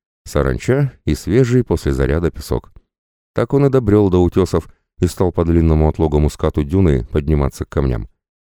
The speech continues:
Шел с темной стороны, на обрезе уже взвел курки. Но зря. Когда поднялся, стал искать,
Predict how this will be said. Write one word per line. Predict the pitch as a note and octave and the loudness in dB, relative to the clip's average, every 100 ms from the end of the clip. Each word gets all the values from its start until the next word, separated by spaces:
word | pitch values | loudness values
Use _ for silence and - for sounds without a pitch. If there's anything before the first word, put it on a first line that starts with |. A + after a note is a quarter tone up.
| _ _ - | _ _ -4
Шел | A2 F#2+ | 0 0
с | - | 0
темной | G2+ F2+ E2+ | 2 2 2
стороны, | - G2+ G#2+ D2+ - A1+ | 0 0 2 2 -2 -4
на | D2 D2+ | 0 0
обрезе | C#2+ F2+ D#2 | 2 2 2
уже | D#2 D#2 D#2+ D2+ | 0 2 2 0
взвел | - D2+ D#2+ C#2 | -2 -4 0 -2
курки. | - G#2 - - - _ _ _ _ - | -2 -8 -4 -6 -6 _ _ _ _ -4
Но | C3+ C3+ | -2 2
зря. | E2 D2+ - _ _ _ _ | 2 2 -2 _ _ _ _
Когда | - C#2 C#2+ | -6 -2 -2
поднялся, | - D2+ G2 G#2+ F#2 D#2+ C#2+ | -2 -2 0 0 0 0 0
стал | C2+ - B2+ D#2+ | -2 -4 -2 -2
искать, | - G#2+ - | -2 -4 -4